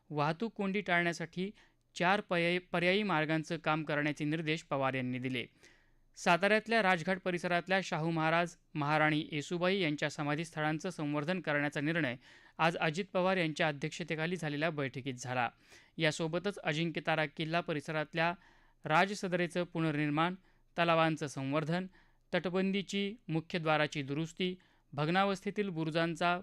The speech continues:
पुरातन वास्तूंचा जीर्णोद्धार करण्याचा निर्णयही झाला. सिंधुदुर्ग जिल्ह्यातल्या राजकोट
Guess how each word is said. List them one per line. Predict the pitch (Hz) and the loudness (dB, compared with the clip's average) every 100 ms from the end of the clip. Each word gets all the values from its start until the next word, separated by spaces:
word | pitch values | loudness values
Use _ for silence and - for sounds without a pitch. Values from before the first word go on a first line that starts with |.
| - - | -8 -4
पुरातन | 147 160 190 | -2 0 0
वास्तूंचा | 170 147 - 175 175 | 0 -2 -2 -4 -2
जीर्णोद्धार | 156 139 151 196 151 131 110 - - _ _ _ _ _ _ _ - | -2 -2 -2 -2 0 -2 -2 -8 -20 _ _ _ _ _ _ _ -2
करण्याचा | 160 165 160 170 | 0 2 2 2
निर्णयही | 156 147 143 170 | 2 2 2 0
झाला. | 175 135 120 117 - _ _ _ _ _ _ _ | -2 0 0 -2 -6 _ _ _ _ _ _ _
सिंधुदुर्ग | - 202 202 220 233 | -4 0 2 2 2
जिल्ह्यातल्या | 240 202 202 208 208 208 | 0 0 2 2 4 4
राजकोट | 185 175 190 | 2 0 -4